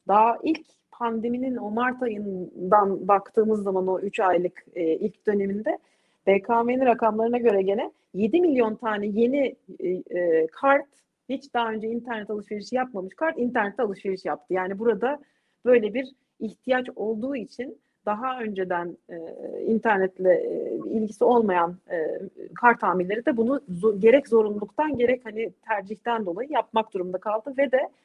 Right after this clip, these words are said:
global olarak gördüğümüzde bunun kalıcı olduğu. Yani globalde, e, iki şey gördük. Birincisi, e, e-ticareti, e, yani yükseldiği noktadan aşağı inmiyor. Yani yüz yüze açıldığı zaman bile,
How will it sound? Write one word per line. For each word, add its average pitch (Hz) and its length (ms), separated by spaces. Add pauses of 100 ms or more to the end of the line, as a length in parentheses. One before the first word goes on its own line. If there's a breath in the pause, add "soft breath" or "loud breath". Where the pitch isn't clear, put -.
(220 soft breath)
global 226 340
olarak 202 460
gördüğümüzde 202 720
bunun 254 160
kalıcı 208 440
olduğu. 143 400 (600)
Yani 180 200
globalde, 233 720 (300)
e, 170 120
iki 226 220
şey 240 220
gördük. 180 380
Birincisi, 233 680 (280)
e, 190 60 (320)
e-ticareti, 214 800
e, - 600
yani 170 260 (120)
yükseldiği 226 600
noktadan 240 400
aşağı 240 400
inmiyor. 202 440 (260)
Yani 165 320
yüz 190 200
yüze 180 220
açıldığı 202 480
zaman 175 360
bile, 156 300